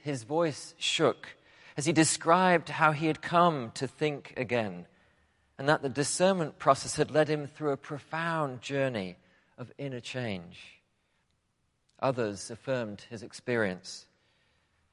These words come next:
In the end, the vestry voted unanimously to approve. For me, now after nearly twenty years of ordained life, that moment stands out as having a rare kind of holiness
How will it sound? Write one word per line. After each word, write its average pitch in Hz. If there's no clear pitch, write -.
In 147
the 147
end, 147
the 113
vestry 135
voted 131
unanimously 127
to 123
approve. 107
For -
me, 123
now 135
after 131
nearly 123
twenty 131
years 123
of 101
ordained 113
life, 110
that 135
moment 143
stands 131
out 131
as 113
having 127
a 143
rare 185
kind 151
of 123
holiness 110